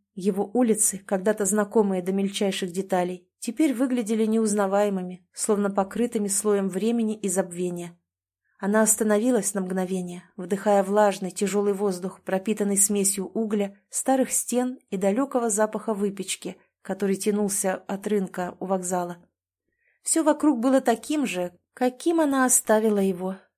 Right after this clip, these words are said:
и всё же казалось чужим. Но что-то внутри всё равно отозвалось, будто в этом воздухе осталась тень её прошлого — её страхов, её первых поражений и первых побед.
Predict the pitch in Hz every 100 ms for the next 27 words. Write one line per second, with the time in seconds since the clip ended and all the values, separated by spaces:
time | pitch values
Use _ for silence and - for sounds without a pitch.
0 | _ 208 208 - 302 262 247 208 220 220
1 | 214 - 220 185 185 175 - _ _ _
2 | _ 196 202 196 - - 233 233 214 214
3 | 226 262 - 233 233 226 190 185 175 175
4 | 190 180 - - _ _ _ 190 202 -
5 | 214 214 208 202 226 226 196 - 196 190
6 | 240 226 214 - 254 220 208 226 240 214
7 | - 196 185 - _ - 208 233 - 240
8 | 226 196 185 _ _ 190 208 202 254 233
9 | 233 - 226 202 185 214 220 220 196 202
10 | 190 185 - 180 180 180